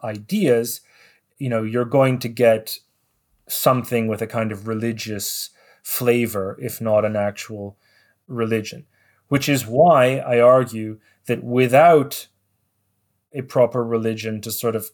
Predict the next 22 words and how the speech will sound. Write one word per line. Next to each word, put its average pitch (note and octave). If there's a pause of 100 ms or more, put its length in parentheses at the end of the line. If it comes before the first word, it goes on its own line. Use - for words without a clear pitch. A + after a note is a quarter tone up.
contain A#2+
and G#2+
organize A2
this G2+
stuff -
for, G#2
for A2+
most G#2+
people, A2
that A2 (840)
people's C3
metaphysical A#2+
speculation A2
will A2
run G#2+ (260)
rampant. C3+ (580)
And B2 (480)
I C3
think F3+
you D#3+
can B2+
see D3+